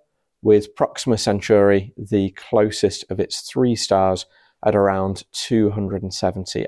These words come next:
thousand astronomical units away. At this point, we've passed the limits of usefulness for the astronomical unit.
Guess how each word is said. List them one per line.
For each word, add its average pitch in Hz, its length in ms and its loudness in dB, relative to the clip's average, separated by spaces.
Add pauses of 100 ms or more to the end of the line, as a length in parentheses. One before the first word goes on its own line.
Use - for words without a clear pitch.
(360)
thousand 98 680 -4
astronomical 117 680 -8
units - 420 -8
away. 104 340 0 (720)
At - 240 -6
this - 180 2
point, 120 360 0 (280)
we've 127 260 0
passed 135 440 0
the 120 100 4
limits 113 460 4
of 98 100 -4
usefulness 98 800 -4
for - 140 -8
the 98 100 4
astronomical 98 720 -4
unit. 95 540 -4